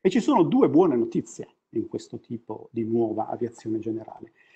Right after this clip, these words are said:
La prima è che questo mercato è destinato a valere nei prossimi quindici anni qualcosa come settantacinque miliardi di euro, che è una bella cifra.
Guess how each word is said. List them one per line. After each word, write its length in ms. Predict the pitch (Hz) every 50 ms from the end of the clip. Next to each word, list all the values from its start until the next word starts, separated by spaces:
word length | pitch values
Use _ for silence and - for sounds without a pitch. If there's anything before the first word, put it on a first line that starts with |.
| _ -
La 140 | - 156 -
prima 240 | 294 311 285 208
è 40 | 139
che 120 | 131 147 151
questo 640 | 151 147 - - - 147 139 131 139 143 - -
mercato 760 | - 156 147 151 - - - 175 190 214 - - 151 127 123
è 140 | - 139 131
destinato 480 | 143 135 - - 160 147 139 120 - 135
a 40 |
valere 260 | 127 139 139 135 123 117
nei 160 | 120 123 117
prossimi 380 | - 165 151 - 156 139 131
quindici 400 | - - 151 151 156 180 - - 139
anni 440 | 123 113 117 120 127 139 147 143 _ _ _ _ _
qualcosa 440 | - 165 156 156 - 120 117 135
come 220 | - - 123 117 117
settantacinque 1040 | 117 - 123 - - 131 127 120 160 147 - - - 120 110 107 - - 120 117 120 -
miliardi 680 | 143 127 131 120 117 110 104 101 101 101 107 110 113 - _ _
di 160 | - 117 110 104
euro, 440 | 101 104 104 104 - 120 - _ _
che 140 | - 147 127
è 20 |
una 240 | 123 127 127 123 110
bella 280 | 117 143 180 190 123 110
cifra. 480 | - - - 107 101 - - - -